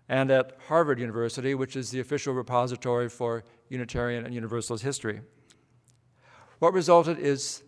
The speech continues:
the book that I'll be sharing some parts of today, Unitarian Universalists and Universalists of Washington, D C. That said, this is the cover of the finished product.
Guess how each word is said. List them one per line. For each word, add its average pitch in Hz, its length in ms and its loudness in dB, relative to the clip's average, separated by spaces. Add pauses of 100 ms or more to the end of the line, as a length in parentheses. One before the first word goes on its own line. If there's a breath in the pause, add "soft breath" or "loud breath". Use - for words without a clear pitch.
the 127 100 -4
book 143 280 0
that 123 100 -2
I'll 127 80 0
be 123 100 -4
sharing 131 360 0
some 131 140 -8
parts 123 300 -2
of 117 80 -4
today, 113 400 -2 (800 soft breath)
Unitarian 123 460 -4
Universalists 117 720 -6
and 135 120 -6
Universalists 117 520 -6
of 104 80 -10
Washington, 107 400 -4
D 110 160 -6
C. 131 320 0 (1800 loud breath)
That 170 180 4
said, 135 400 4 (440)
this 131 220 -6
is 135 160 -4
the 147 80 -4
cover 131 320 2
of 127 80 -2
the 123 60 -6
finished 123 360 -4
product. 135 540 -2